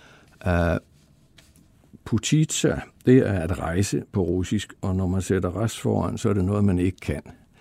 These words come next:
Øh, så Rasputitsa, det er oversat til, øh, sæsonen uden veje. Øh, og det er nemlig sådan, at både om foråret og om efteråret, så bliver vejene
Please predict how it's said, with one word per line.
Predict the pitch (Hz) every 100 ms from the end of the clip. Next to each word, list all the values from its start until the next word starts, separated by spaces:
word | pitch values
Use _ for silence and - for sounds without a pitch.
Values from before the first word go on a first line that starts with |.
| - - - -
Øh, | 87 90
så | - 92
Rasputitsa, | 101 101 101 98 - 127 - 104
det | 104 101 -
er | 87 85 85 _ _ _ -
oversat | 98 104 - 90 87
til, | - 90 82 - -
øh, | 87 92 95 - - _
sæsonen | - 104 92 110 - 101 85
uden | 92 95 104
veje. | 76 69 57 73 98 - - - - _ -
Øh, | 92 92 -
og | 98 -
det | 120 120
er | 107
nemlig | 110 131 123
sådan, | 92 107 -
at | 82 87 - _
både | - 131
om | 87
foråret | - 123 135 110 107 -
og | -
om | 98 -
efteråret, | 90 - 53 - 92 92 - -
så | -
bliver | - 107
vejene | 85 85 69 85 110